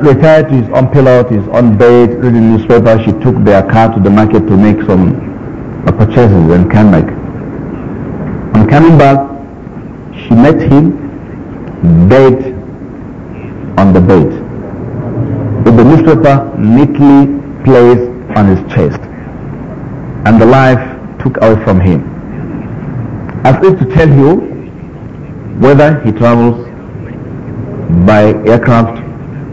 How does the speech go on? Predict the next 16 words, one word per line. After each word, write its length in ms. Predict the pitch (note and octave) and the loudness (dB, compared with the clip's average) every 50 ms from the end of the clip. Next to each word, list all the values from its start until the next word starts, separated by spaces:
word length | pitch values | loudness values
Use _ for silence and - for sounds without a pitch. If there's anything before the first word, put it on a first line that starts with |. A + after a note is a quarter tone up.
| - - - - - | -14 -14 -10 -2 0
or 80 | G2 G2+ | 2 4
whatever, 480 | A2+ A#2+ B2 - - A#2+ A#2+ A#2+ A#2+ A#2 A2 - - - - - - - - - - | 4 4 2 2 2 2 4 4 2 0 -2 -4 -10 -14 -14 -14 -14 -14 -8 -2 2
since 240 | D#3+ F#3 E3 - C#3 | 4 4 4 4 4
the 100 | - - | 2 2
appointed 500 | F#2 - - D#3+ D#3+ D#3+ D#3+ E3 - - - | 0 0 2 2 4 4 4 2 0 0 0
hour 340 | B2+ A2+ G#2+ A2+ C3 - - - - - - - - - - - - - - - - - - - - - - - - | 2 2 2 2 0 -2 -6 -10 -14 -14 -14 -14 -14 -14 -14 -14 -14 -14 -14 -14 -14 -14 -14 -14 -14 -14 -14 -6 -2
has 140 | A2+ A#2 G#2+ | 0 2 2
arrived, 420 | B2+ B2 C3 D3 F3+ G3 F#3+ - - - - - - - - - - - - - - - - - - - | 4 4 4 4 4 2 0 -2 -4 -10 -12 -14 -14 -14 -16 -16 -16 -16 -14 -14 -14 -14 -12 -8 -2 2
no 140 | G#2+ B2+ B2+ | 2 4 4
way 120 | C3 A#2+ - | 4 4 4
out. 280 | G#2 G2 C2+ - - - - - - - - - - - - - - - - - - - - - | 2 0 0 -2 -6 -10 -12 -14 -14 -12 -12 -12 -12 -12 -12 -12 -12 -12 -12 -12 -10 -8 -2 0
That 140 | C#3+ E3 | 2 4
is 120 | F3 D#3+ A#2+ A2 | 4 4 2 2
the 80 | A2 C#3 | 2 4
meaning 240 | D3 F3 F3 D#3+ C#3 | 4 4 6 6 6
here. 220 | B2+ C3+ - - | 4 4 2 0